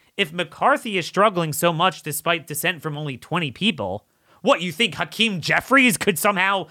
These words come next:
No, he could easily vote that down. He needs a majority. So they have to fabricate the "but the Democrats will win" argument, even when it's not true, 'cause that's all they have. They can't get up there and say, "I'm just a whore for,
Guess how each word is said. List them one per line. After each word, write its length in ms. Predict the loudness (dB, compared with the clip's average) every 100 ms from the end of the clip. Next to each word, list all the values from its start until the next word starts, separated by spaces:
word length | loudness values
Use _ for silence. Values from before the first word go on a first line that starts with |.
| -10 2
No, 300 | 6 6 4
he 80 |
could 140 | 0 2
easily 240 | 4 4
vote 260 | 4 4 4
that 220 | 4 4
down. 300 | 4 4 2
He 120 | 2
needs 220 | 2 2
a 40 | -2
majority. 560 | -2 -2 -2 -6 -16 _ _ _ _ _ _ _ _ _ _ _ _ _ _ -20 -4
So 200 | 0 4
they 100 | 4
have 200 | 2 0
to 120 | -2
fabricate 920 | 0 6 8 8 6 6 2 2 -2
the 180 | 0 0
"but 400 | 2 2 2 2
the 80 | -2
Democrats 640 | 2 2 0 2 0 0
will 180 | 0 0
win" 240 | 2 2
argument, 720 | 2 6 6 6 4 2 0 -6 _ 0
even 300 | 4 6 6
when 100 | 4
it's 180 | 4 2
not 220 | 2 4
true, 260 | 6 6 4 0
'cause 160 | 2 4
that's 200 | 2 6
all 240 | 8 10
they 160 | 8 6
have. 400 | 6 4 2 -14 _ _ _ _ 0
They 120 | 2
can't 340 | 2 0 -2
get 140 | 0 0
up 100 | 2
there 140 | 0
and 80 | 2
say, 120 | 2
"I'm 160 | 2 2
just 200 | 0 0
a 80 |
whore 200 | 2 0
for, 160 | 2 -2